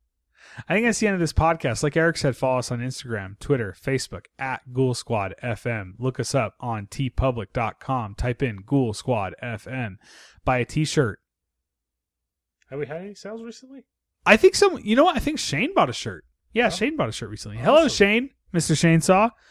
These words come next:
Speaker 2: Awesome.
Speaker 1: I hope you guys all enjoyed our story from the last episode where I went to Boston and met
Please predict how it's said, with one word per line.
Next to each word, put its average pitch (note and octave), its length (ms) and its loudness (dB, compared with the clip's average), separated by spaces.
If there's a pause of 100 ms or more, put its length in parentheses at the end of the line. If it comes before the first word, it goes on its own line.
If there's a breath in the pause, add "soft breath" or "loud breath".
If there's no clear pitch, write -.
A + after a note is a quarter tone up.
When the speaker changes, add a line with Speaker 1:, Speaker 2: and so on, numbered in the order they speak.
(180 soft breath)
Speaker 2:
Awesome. B2+ 240 -10
Speaker 1:
I D#3 60 6
hope G3 180 8
you G3 80 0
guys F3+ 220 6
all D#3+ 140 6
enjoyed D3+ 280 4
our C#3 100 4
story B2+ 600 -2
from A#2+ 140 -8
the A#2 40 -2
last A2 280 -2
episode A#2 640 -6
where G#2+ 360 -4
I G#2+ 260 -8
went A2 280 -8
to A2 160 -8
Boston G#2+ 520 -6
and G2+ 140 -12
met A#2 320 -8